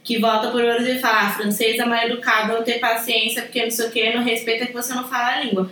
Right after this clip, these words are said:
Porque a pessoa já chegou, tipo, "Foda-se, vou, vou lidar com o português e vai todo mundo ter que entender o meu português." Não é assim que funciona. Eu acho que é essa questão, que todo mundo que conhece que foi fala,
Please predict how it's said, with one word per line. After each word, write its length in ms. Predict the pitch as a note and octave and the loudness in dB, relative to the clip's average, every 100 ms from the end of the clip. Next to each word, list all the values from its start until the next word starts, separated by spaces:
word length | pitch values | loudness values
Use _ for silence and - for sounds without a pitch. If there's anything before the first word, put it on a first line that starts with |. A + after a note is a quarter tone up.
| - | -4
Porque 240 | - - | -4 -2
a 80 | G#4 | -2
pessoa 280 | C#4 C#4+ B3 | 0 0 0
já 100 | B3 | 0
chegou, 380 | A#3+ C#4+ B3+ B3+ | 0 0 2 0
tipo, 220 | - D#4 | -2 -6
"Foda-se, 460 | - A#3+ B3 - D#4 | -2 0 0 -2 -2
vou, 240 | A#3 A3 - | -2 -4 -4
vou 180 | G#3+ G#3+ | -4 -2
lidar 480 | G#3+ G3+ G3 F#3+ - | 0 0 2 0 0
com 100 | G3 | -2
o 60 | |
português 640 | G3+ G3+ A3+ A3+ A#3+ B3 C#4+ | 0 -2 -2 0 2 2 0
e 60 | |
vai 160 | E4 E4+ | -2 -2
todo 160 | E4 | -2
mundo 160 | D#4+ E4 | 0 -2
ter 140 | F4 | -2
que 100 | F4 | -2
entender 220 | E4+ D#4+ D#4+ | 0 0 0
o 40 | |
meu 140 | D#4+ | 0
português." 580 | E4 E4+ F#4 G#4 C4+ A3 | -2 -4 -2 0 0 0
Não 140 | G3+ F#3 | -2 0
é 80 | |
assim 240 | F3+ F#3+ G3+ | 0 -2 -6
que 80 | - | -6
funciona. 540 | - A#4 A4 G3+ G#3 - - - _ _ _ _ _ _ _ | -8 -4 -2 -2 -4 -8 -20 -20 _ _ _ _ _ _ _
Eu 140 | F#3 G3+ | 0 2
acho 240 | G#3 - | 2 2
que 80 | B3 | 2
é 180 | A3 A#3+ | 2 2
essa 140 | F#4 | 0
questão, 480 | F4 D#4+ - G#3 F#3 | 0 0 0 0 0
que 140 | G#3+ | -2
todo 300 | G#3+ C#4+ G#4+ | -2 -2 0
mundo 140 | G4 C#4+ | -2 -2
que 120 | B3+ | -2
conhece 520 | - A#3 G#3+ G3+ G#3 | -2 0 0 0 -2
que 120 | G3+ | -4
foi 260 | G3 A#3 A#3 | -4 -2 0
fala, 460 | A#3 G#3+ G#3 - | 0 0 0 -4